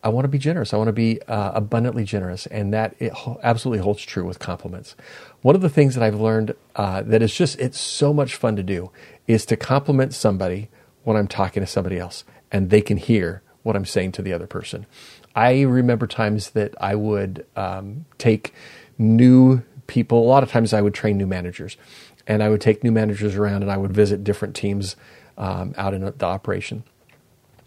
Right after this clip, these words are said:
And so when employees would come up and, and interact with me, it was just so much fun to, for me to talk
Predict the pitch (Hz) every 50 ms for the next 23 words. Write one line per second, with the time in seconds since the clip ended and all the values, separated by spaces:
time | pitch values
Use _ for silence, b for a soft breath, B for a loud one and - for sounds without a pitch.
0 | - - 127 117 107 - - 120 113 110 113 120 B B B B B B 127 123
1 | 127 113 - - 139 135 104 113 117 - - 127 123 117 123 127 127 - 139 123
2 | 123 127 120 110 104 107 110 - _ - 110 104 101 101 - 113 110 110 104 98
3 | - - 110 - - 107 101 101 B B B B B B B B _ _ _ _
4 | _ _ _ - - 160 180 196 180 156 - - 165 - - - 131 131 143 143
5 | 143 - - 180 160 117 98 - b b b b b b b - - - - 123
6 | 104 - 135 127 135 131 123 - 113 - - - 151 156 143 143 -